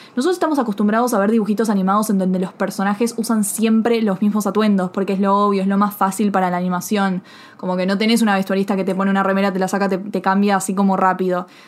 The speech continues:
La animación es como todo un mundo mucho más complicado, entonces generalmente para hacer las cosas más fáciles tenemos a los personajes con los mismos outfits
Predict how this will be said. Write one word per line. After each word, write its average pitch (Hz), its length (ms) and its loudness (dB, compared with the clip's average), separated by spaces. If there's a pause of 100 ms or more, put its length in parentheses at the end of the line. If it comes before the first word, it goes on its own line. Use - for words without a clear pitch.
(100)
La 190 120 -2
animación 185 340 0
es 202 80 2
como 190 260 -2
todo 196 120 2
un 202 120 4
mundo 202 280 4
mucho 202 220 2
más 202 120 0
complicado, 233 540 0
entonces 220 300 -4
generalmente 208 560 2
para 190 80 0
hacer 185 160 -2
las 196 120 -2
cosas 208 260 0
más 202 140 0
fáciles 220 400 0
tenemos 196 320 -4
a 190 60 -2
los 185 80 -4
personajes 190 540 -4
con 185 160 -4
los 185 160 -2
mismos 196 320 0
outfits 196 500 0